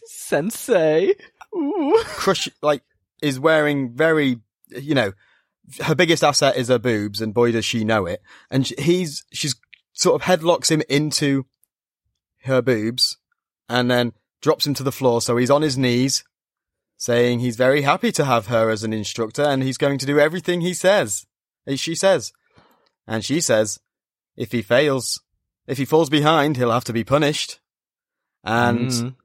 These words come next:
Speaker 1: Ooh, woo.
Speaker 2: he sits up nice and straight and does everything she says, and she's, uh, "I promise I'll do my best."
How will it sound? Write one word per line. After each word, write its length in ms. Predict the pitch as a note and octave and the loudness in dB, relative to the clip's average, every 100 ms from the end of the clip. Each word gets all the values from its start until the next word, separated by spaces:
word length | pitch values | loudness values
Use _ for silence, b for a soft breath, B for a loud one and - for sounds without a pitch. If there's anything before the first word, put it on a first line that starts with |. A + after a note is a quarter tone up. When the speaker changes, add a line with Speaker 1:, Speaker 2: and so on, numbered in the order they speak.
| _ - | _ -10
Speaker 1:
Ooh, 80 | A2+ | -6
woo. 360 | A2+ A#2 A#2 - b b | -2 -2 -2 -8 b b
Speaker 2:
he 460 | B2 C3+ C3+ C3 A#2+ - _ - | 0 2 4 2 0 -8 _ -6
sits 360 | - D#3+ - | -4 -2 0
up 120 | E3+ | 0
nice 300 | D#3+ D#3 D#3+ | 4 2 2
and 100 | E3+ | 0
straight 420 | D#3+ - D3 F3+ - | 0 2 4 4 0
and 80 | |
does 140 | C#3+ C#3+ | -2 2
everything 460 | C#3+ D#3+ D#3 D#3+ | 2 0 0 -2
she 220 | D#3+ E3 E3 | 0 -4 -2
says, 560 | E3 D#3 F#3 - - | 2 2 2 -2 -4
and 500 | B2+ C#3 C#3 C#3 C3 - _ _ _ | -2 0 0 0 -4 -8 _ _ _
she's, 420 | - C3+ C3+ B2+ | -6 -4 -4 -6
uh, 80 | G#2+ - D2+ _ B B B | -12 -18 -20 _ B B B
"I 180 | B2 C3+ | -6 -4
promise 380 | - E3+ F3+ | 0 2 4
I'll 140 | F#3 F3 | 4 4
do 200 | D#3+ F#3+ | 4 4
my 180 | G3 F#3+ | 4 4
best." 560 | F#3+ E3+ - - - | 2 0 -4 -8 -10